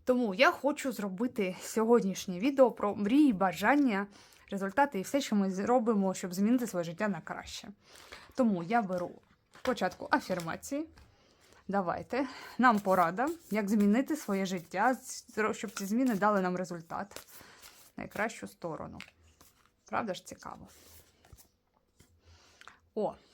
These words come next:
дивіться. Я уважна до свого психологічного здоров'я і не соромлюся попросити підтримки, якщо це необхідно. Це дуже серйозний момент.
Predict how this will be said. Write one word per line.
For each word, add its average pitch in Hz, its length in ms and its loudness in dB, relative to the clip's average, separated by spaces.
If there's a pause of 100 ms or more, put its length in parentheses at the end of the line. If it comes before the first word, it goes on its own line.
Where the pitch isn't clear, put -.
(440)
дивіться. 214 600 -4 (1080)
Я 240 120 0
уважна 226 640 0
до 220 120 -4
свого 180 380 -4
психологічного 202 1000 -4
здоров'я 170 500 -2
і - 140 -4
не 208 140 0
соромлюся 202 600 -2
попросити 202 560 -10
підтримки, 277 680 0
якщо 185 360 -2
це 214 180 -6
необхідно. 190 720 -4 (420)
Це - 120 -6
дуже 269 400 2
серйозний 208 520 0
момент. 170 460 -4